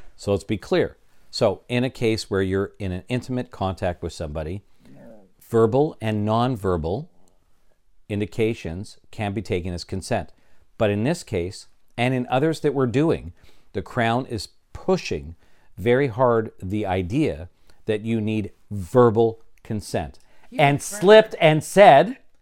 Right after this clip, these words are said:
Speaker 2: Enthusiastic. <laughs> There's actually a case from the Supreme Court that says you do not have a right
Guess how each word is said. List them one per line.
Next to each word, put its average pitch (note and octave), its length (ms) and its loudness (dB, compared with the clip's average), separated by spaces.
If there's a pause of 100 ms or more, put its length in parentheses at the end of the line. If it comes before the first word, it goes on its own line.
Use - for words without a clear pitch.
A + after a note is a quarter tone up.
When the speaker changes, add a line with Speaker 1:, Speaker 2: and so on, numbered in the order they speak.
(240)
Speaker 2:
Enthusiastic. E3 1400 2 (200)
<laughs> F4+ 140 0 (1400)
There's F3 180 6
actually G3 340 6
a F#3 60 6
case A3 360 -2
from E3+ 160 0
the E3 60 0
Supreme F#3+ 440 -2
Court F3 360 4
that - 120 -8
says D3+ 260 2
you F3 100 0
do E3+ 200 -2
not F#3 240 2
have E3 220 2
a D#3 60 0
right D3 360 0